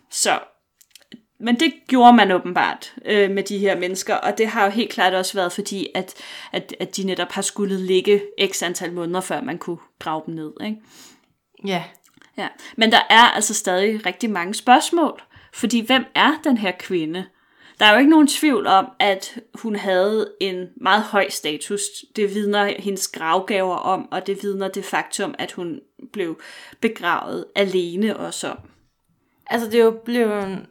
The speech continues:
Speaker 2: Altså, man har jo sådan tænkt lidt over, om hun kunne have
Speaker 1: Mm.
Speaker 2: været shaman.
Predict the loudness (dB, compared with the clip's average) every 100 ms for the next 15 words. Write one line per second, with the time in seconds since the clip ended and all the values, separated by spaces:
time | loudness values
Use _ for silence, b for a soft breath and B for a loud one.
0 | -14 -8 -6 -6 -10 -14 -10 -6 -2 0
1 | 0 -2 -8 -12 -12 -8 -6 -4 -4 -4
2 | -4 -6 b b b b -8 -4 0 0
3 | 0 -2 -4 -2 -2 -2